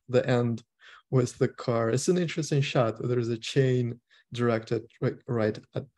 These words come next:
us, or ma-, like, at some angle, uh, towards us. And there's a close shot of the car,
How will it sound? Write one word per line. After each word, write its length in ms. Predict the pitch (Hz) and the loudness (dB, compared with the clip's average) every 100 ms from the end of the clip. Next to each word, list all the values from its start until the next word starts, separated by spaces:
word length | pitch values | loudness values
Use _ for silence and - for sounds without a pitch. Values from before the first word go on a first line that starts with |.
| - | -2
us, 320 | 113 110 - 139 | -2 0 -4 -4
or 100 | 113 | 0
ma-, 180 | 110 - | 0 -2
like, 240 | 120 107 - | -2 -2 -4
at 100 | - - | -12 -12
some 360 | - - 107 123 | -6 -2 -2 0
angle, 460 | 110 110 110 - _ _ _ _ _ _ _ _ _ _ | 0 2 0 -2 _ _ _ _ _ _ _ _ _ _
uh, 240 | 120 110 110 | 0 0 0
towards 380 | - 113 107 113 | 2 4 4 2
us. 320 | 110 110 - 131 | 0 -2 -6 -4
And 180 | 113 | 0
there's 300 | 113 113 110 113 | 0 0 0 -2
a 160 | 110 - _ _ _ _ - _ _ _ | -2 -6 _ _ _ _ -20 _ _ _
close 340 | - 135 117 110 | 2 4 4 -2
shot 320 | - 110 107 | -6 -6 -4
of 120 | 107 | -4
the 100 | 120 | -6
car, 540 | - - 110 110 113 | -8 -2 2 2 0